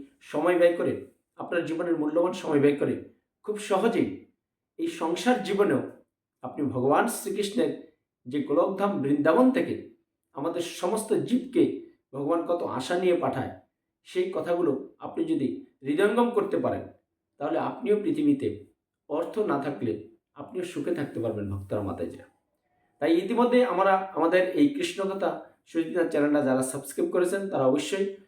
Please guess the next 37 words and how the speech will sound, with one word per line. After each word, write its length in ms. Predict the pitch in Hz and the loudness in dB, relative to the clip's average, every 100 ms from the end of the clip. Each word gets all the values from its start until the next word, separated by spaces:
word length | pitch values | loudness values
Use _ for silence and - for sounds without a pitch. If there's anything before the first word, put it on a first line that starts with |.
| _ - | _ -8
ভগবান 240 | 131 151 | -2 -2
শ্রীকৃষ্ণ 460 | 151 - 175 196 226 | -2 -6 -4 -4 -4
এবং 280 | 214 160 143 | 0 4 4
শ্রীমতী 340 | 143 151 147 139 | 2 0 2 2
রাধারানীর 420 | 123 156 180 - | 2 0 -2 -2
কৃপা 220 | 165 170 | -2 -2
সঞ্চয় 340 | 147 139 135 | -2 -4 -2
করবেন। 260 | 160 185 196 - - _ _ 123 | 0 0 0 -4 -14 _ _ -6
আর 160 | 143 | -2
যারা 200 | 160 175 170 | 2 2 2
নতুন 340 | 170 202 202 | 2 0 -2
ভক্ত 240 | 180 - 196 | -4 -4 -2
ভিউয়ার্স 400 | 156 151 156 - | 0 2 0 0
মাতাজি 380 | 135 131 143 143 | -2 0 2 2
আছেন, 240 | 127 - 113 - _ _ _ | 0 -2 -10 -14 _ _ _
সবার 260 | 170 180 185 | 0 0 2
চরণে 300 | 170 175 180 | 2 2 2
প্রণতি 300 | 160 151 147 | 0 0 0
নিবেদন, 340 | 160 147 151 202 - - _ _ - | 2 4 4 2 -2 -12 _ _ -10
আপনারা 320 | - - 190 | -6 -2 0
আমার 240 | 202 160 | 0 0
এই 100 | 151 | 0
কৃষ্ণকথা 540 | 143 151 - 170 170 - | 0 -4 -2 0 2 0
সুজিতা 380 | - 135 139 131 | -2 -2 0 0
চ্যানেলটা 340 | 135 131 139 | 2 0 0
সাবস্ক্রাইব 440 | 143 127 - 170 - | -2 -4 0 -2 0
করে 140 | - 101 - - _ | 0 0 -4 -16 _
বেল 120 | 139 165 | -4 -4
আইকন 200 | 180 - 139 | -4 -4 -4
on 100 | 143 | -2
করে 140 | 135 120 | 0 -2
রাখুন। 260 | 101 - 101 - _ _ _ | -4 -8 -14 -18 _ _ _
তাহলে 180 | 180 226 | -2 2
আপনি 180 | 233 254 254 | 4 2 0
পৃথিবীর 340 | 208 254 277 | 4 4 6
যেখানেই 380 | 202 214 247 247 | 4 6 6 4
থাকুন, 200 | - 101 | 0 -6